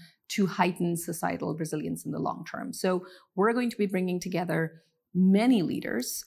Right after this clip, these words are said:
around this conversation, around thinking of this as an investment for the future resilience of societies, in particular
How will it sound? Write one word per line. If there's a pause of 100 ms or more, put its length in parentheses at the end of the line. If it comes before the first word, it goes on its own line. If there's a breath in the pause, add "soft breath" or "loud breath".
around
this
conversation,
around
thinking
of
this
as
an
investment
for
the
future
resilience
of
societies,
in
particular